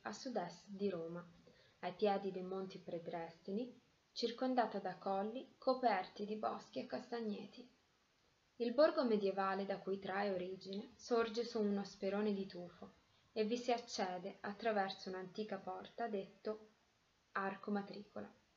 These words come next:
L'antico abitato è costituito da alte case, strette le une alle altre,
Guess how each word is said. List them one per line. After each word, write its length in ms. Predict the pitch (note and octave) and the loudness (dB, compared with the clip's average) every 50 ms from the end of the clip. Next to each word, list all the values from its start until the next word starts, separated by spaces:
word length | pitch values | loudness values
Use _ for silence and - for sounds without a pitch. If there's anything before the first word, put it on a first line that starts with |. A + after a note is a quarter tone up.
| _ _ _ _ _ _ _ _ _ _ _ _ _ | _ _ _ _ _ _ _ _ _ _ _ _ _
L'antico 480 | - A3 A#3 A3+ G#3+ - D4+ D4+ - D4 | 0 2 2 2 2 0 -2 0 0 2
abitato 720 | A3+ G#3 G3 G3+ - G3 G3+ G#3+ A3 - B3+ B3 - - | 2 2 0 0 0 0 2 0 0 -2 -4 -4 -2 -2
è 120 | G#3 G#3 | -2 -2
costituito 640 | G#3 - G#3 - - G3+ G3 - G#3 A3 A#3 - A#3+ G#3+ | -2 -4 -6 -6 -8 -10 -4 -2 -2 -2 0 0 0 0
da 200 | G3 F#3 F3+ F#3 | 2 2 2 4
alte 400 | G3+ A3 G#3+ G#3+ - - G3+ G3 | 2 2 0 -2 -4 -6 -6 -4
case, 680 | - F#3 F3+ F3 F3 F3 F3 F3 - D#3+ D#3 - - _ _ _ _ _ | -4 -4 -4 -4 -4 -6 -8 -10 -12 -14 -16 -18 -20 _ _ _ _ _
strette 600 | _ - - - - G3 G3+ G3+ G3+ G3 - G3 | _ -20 -8 -4 0 2 2 2 0 -2 -6 -4
le 140 | F#3 F3+ F3+ | -2 0 0
une 360 | F#3 F#3+ G#3 A3 A3 G#3 F#3+ | 2 4 6 6 6 6 4
alle 220 | F#3 F3+ F3+ F3+ F3+ | 2 -2 -2 -2 -2
altre, 600 | F3 E3 E3+ E3+ E3+ F3 E3+ - F#3+ G3+ G#3 | -2 -2 -4 -4 -6 -6 -8 -10 -10 -10 -10